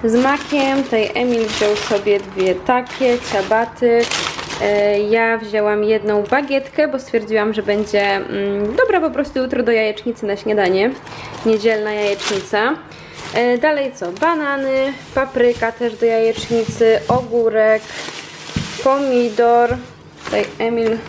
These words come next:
kupił sobie frankfurterki wędzone, ja akurat tego nie lubię. E, tutaj kiełbasa podwawelska do jajecznicy na jutro.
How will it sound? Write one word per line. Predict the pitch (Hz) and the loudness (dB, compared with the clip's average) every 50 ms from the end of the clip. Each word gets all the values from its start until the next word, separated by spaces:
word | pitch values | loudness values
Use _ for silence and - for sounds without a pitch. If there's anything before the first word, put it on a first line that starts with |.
| - - - - - - - - - - | -6 -8 -8 -10 -10 -10 -10 -10 -10 -12
kupił | 247 233 - 233 226 233 | -12 -12 -10 -10 -10 -8
sobie | 226 - 240 220 220 226 226 | -6 -6 -4 0 0 0 0
frankfurterki | 226 - 233 226 226 220 - - 208 208 214 208 - 262 269 285 277 - - 302 277 | 0 0 0 0 0 -2 -2 0 0 2 2 2 0 0 0 0 -2 -2 -4 -2 0
wędzone, | 285 285 285 285 277 294 285 277 285 285 285 277 262 | 2 2 2 2 2 2 2 2 2 2 2 2 2
ja | 233 190 | 2 2
akurat | 196 208 - 226 - 285 - - | 0 -2 -2 -2 -2 -2 -2 -2
tego | - 202 190 190 | -4 -2 0 0
nie | 185 190 196 220 | 0 0 0 0
lubię. | 247 254 262 254 - 269 277 277 277 294 302 302 302 302 - - - - - - - - - - - - - - - - - - | 0 0 -2 -2 -2 -2 -2 -2 0 -2 -4 -4 -6 -10 -16 -18 -20 -20 -20 -20 -20 -20 -20 -18 -18 -18 -16 -14 -14 -14 -6 -2
E, | 214 220 214 214 | 0 2 2 2
tutaj | 214 214 - 196 190 190 | 0 0 -2 -2 -2 -2
kiełbasa | - - 277 285 277 254 240 240 247 262 240 | 0 2 2 2 4 2 0 0 0 -6 -6
podwawelska | - 233 233 233 240 233 240 240 233 240 240 - - - 247 240 233 | -6 -6 -4 -2 -4 -2 0 0 0 0 -2 -6 -4 0 2 2 2
do | 214 208 214 208 208 208 208 202 202 - - | 2 2 4 6 6 6 4 2 -4 -8 -6
jajecznicy | 240 240 240 240 240 240 - 240 233 226 - - 240 | -4 0 0 0 0 -2 -4 -4 -4 -4 -4 -4 0
na | 240 233 233 | 2 2 2
jutro. | 240 240 233 240 - 254 240 240 240 240 | 2 2 0 0 0 2 4 6 6 4